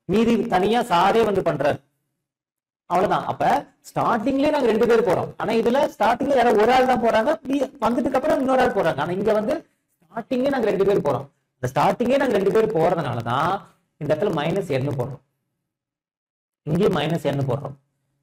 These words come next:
So ஸ்டார்டிங்லயே ரெண்டு பேர் போறோம். யார் வீட்டுக்கு வராங்க,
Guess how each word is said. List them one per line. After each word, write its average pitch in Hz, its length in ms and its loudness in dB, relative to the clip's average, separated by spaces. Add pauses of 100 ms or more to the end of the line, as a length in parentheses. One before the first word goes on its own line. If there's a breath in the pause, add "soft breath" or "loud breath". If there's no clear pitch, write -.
(120)
So 139 160 -2
ஸ்டார்டிங்லயே 175 520 0
ரெண்டு 190 200 2
பேர் 196 200 2
போறோம். 165 240 -2 (120)
யார் 285 300 0
வீட்டுக்கு 233 360 0
வராங்க, 185 300 -2